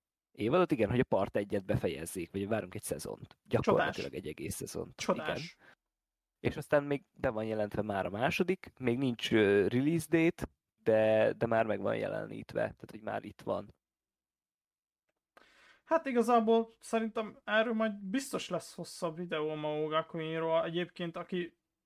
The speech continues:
Speaker 2: szereti az ilyen nagyon badass karaktereket, annak rohadtul lehet ajánlani az első évadot, illetve újra kezdik majd vetíteni a második évadot, szóval fel lehet akár most venni. És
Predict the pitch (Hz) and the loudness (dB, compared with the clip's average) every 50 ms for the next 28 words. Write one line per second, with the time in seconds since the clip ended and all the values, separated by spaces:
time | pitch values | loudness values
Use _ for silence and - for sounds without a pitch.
0 | _ _ _ _ _ _ _ - - 220 214 190 175 - 175 165 165 156 165 165 | _ _ _ _ _ _ _ 0 4 4 4 4 2 0 0 -2 -2 0 0 2
1 | 165 165 165 165 165 - 151 175 185 190 175 180 165 165 160 160 - - 160 160 | 2 2 0 -2 -6 -8 -4 -2 0 0 0 0 0 -2 -4 -6 -10 -12 -10 -2
2 | 156 175 170 160 160 156 156 156 - - - - - - - - _ - - 175 | 2 2 2 4 2 2 0 -2 -4 -10 -16 -16 -18 -20 -20 -20 _ -4 0 2
3 | 165 170 165 - - 175 165 170 165 - 170 175 165 165 165 165 165 - - - | 2 2 2 0 -2 -2 0 0 0 -2 -2 -4 -4 -4 -2 -4 -6 -6 -10 -20
4 | - _ - 175 170 156 143 135 131 - 151 147 147 139 139 - 147 143 143 143 | -20 _ -10 -6 -4 -4 -4 -6 -6 -6 -4 -2 -2 -2 -2 -2 0 0 2 2
5 | 143 143 143 147 147 143 143 147 156 165 - - 196 185 180 170 170 160 170 165 | 0 0 -2 -4 -4 -2 0 0 0 0 -2 -2 -2 -2 -2 0 -2 -2 -4 -4
6 | - 165 160 160 165 156 - - 170 165 165 160 - - _ _ _ - - _ | -4 -4 0 2 0 0 0 2 2 4 4 2 0 -6 _ _ _ -20 -20 _
7 | _ _ _ - _ - - 214 202 180 170 - 185 175 156 151 156 - 170 160 | _ _ _ -20 _ 0 4 6 8 6 6 6 2 2 2 0 -2 0 0 0
8 | 156 156 170 - - 147 135 147 143 143 143 143 143 147 143 143 - 143 135 151 | 0 0 -2 -4 -4 -6 -6 -6 -6 -6 -4 -4 -4 -4 -4 -4 -6 -10 -12 -12
9 | - - 143 143 147 151 156 170 170 - - 160 151 147 151 151 151 147 151 - | -10 -8 -6 -6 -4 -4 -6 -6 -8 -8 -6 -4 0 2 2 2 4 2 0 -2
10 | - _ _ - - - 175 160 147 139 139 139 139 143 135 - 143 139 139 143 | -4 _ _ -12 -2 0 2 2 2 2 0 -2 -2 -4 -6 -4 -4 -4 -4 -6
11 | 143 139 - - - _ - 151 151 147 143 143 147 151 156 156 - _ _ _ | -8 -12 -12 -14 -16 _ -10 -6 -6 -6 -6 -6 -8 -10 -10 -10 -14 _ _ _
12 | _ _ _ _ _ _ _ _ _ _ _ _ _ _ _ _ _ _ _ _ | _ _ _ _ _ _ _ _ _ _ _ _ _ _ _ _ _ _ _ _
13 | _ _ _ _ _ _ _ _ _ _ - 165 156 - - - - - | _ _ _ _ _ _ _ _ _ _ -6 -6 -6 -6 -8 -12 -14 -16